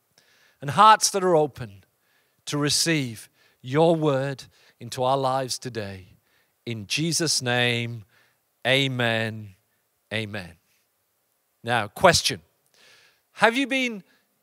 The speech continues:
ever required to act in a manner that was completely different to your own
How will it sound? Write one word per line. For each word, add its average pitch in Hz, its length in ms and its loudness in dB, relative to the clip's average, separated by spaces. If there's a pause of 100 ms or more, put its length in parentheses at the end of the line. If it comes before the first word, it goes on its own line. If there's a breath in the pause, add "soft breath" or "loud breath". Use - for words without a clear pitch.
(440)
ever 233 380 6 (160)
required 165 920 0 (640)
to 180 240 -4
act 214 300 2
in 208 100 -2
a 202 40 -2
manner 156 520 -2 (500)
that 190 160 0
was 190 200 0
completely 220 760 -4
different 151 880 -10 (440)
to - 160 -8
your 147 300 0
own 151 340 -2